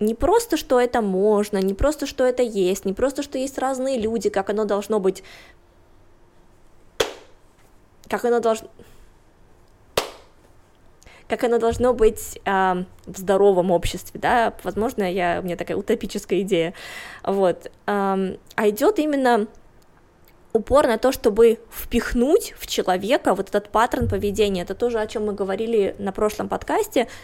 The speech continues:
о том, что вы можете вставить в свою голову кассету как паттерн, да, и вы будете проигрывать свой сценарий. Здесь происходит примерно то же самое.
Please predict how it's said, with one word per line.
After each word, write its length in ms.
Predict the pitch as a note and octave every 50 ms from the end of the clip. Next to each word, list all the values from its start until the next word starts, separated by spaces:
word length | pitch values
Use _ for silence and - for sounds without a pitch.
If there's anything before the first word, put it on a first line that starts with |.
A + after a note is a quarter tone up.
| - - -
о 60 | G3
том, 160 | - G#3+ G#3+
что 340 | - - G#3+ G3 F3+ E3 -
вы 120 | - G3 G3
можете 320 | G3+ G3 G3 - - F#3
вставить 320 | - - F#3 F3+ F3+ F#3
в 20 | -
свою 180 | - A3+ A#3+
голову 320 | G3+ A#3 F3 E3+ F3 F#3 F3+
кассету 680 | - F3+ F#3 - - C4+ E4 E4 C#4 A#3+ F#3+ F#3 F#3+ -
как 200 | G3 G3+ - -
паттерн, 420 | G3 G3 G3 F#3+ - E3+ D#3+ D#3+
да, 260 | E3 E3+ F3+ F#3+ G#3
и 420 | F#3+ F#3+ - E3 E3 E3 D#3+ - - -
вы 100 | F#3+ E3
будете 320 | - F#3+ - F#3 - F#3
проигрывать 640 | - F3 F3 G3 A3 G3 G3+ F#3+ E3+ F3 E3+ - - -
свой 260 | - - F#3 F3+ F#3
сценарий. 480 | - - - F#3 F#3 F#3 F#3 F3+ E3+
Здесь 180 | E3+ G3 C4 D4
происходит 520 | - - G3+ F#3+ - - G#3+ B3 C4+ B3+
примерно 360 | - F#3 F3+ G3 G#3 A3 G#3+ G#3
то 140 | - F#3+
же 100 | G3 G3
самое. 480 | G3 - G#3 F3+ G3+ F#3+ F3+ - -